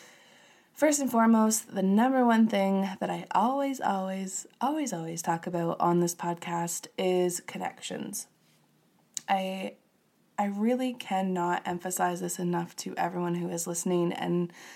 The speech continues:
looking to either build their business or work with sports or really get into the mindset of, of finding that, that niche for your business.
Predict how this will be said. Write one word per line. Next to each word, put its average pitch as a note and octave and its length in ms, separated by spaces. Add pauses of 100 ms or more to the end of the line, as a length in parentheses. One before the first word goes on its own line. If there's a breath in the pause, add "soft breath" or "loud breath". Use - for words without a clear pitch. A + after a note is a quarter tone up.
(180 loud breath)
looking G3+ 360
to E3+ 240
either F3 240
build G3+ 280
their G#3 140
business G3 540
or E3+ 160
work F#3+ 320
with F#3+ 80
sports F3 560
or F3+ 260 (420 loud breath)
really B3 280
get F#3+ 260
into F#3+ 280
the F#3 80
mindset F3 680
of, E3+ 360
of F3+ 160
finding F3+ 640
that, E3+ 320
that F3 260
niche F3 440
for - 120
your F3+ 180
business. F3+ 600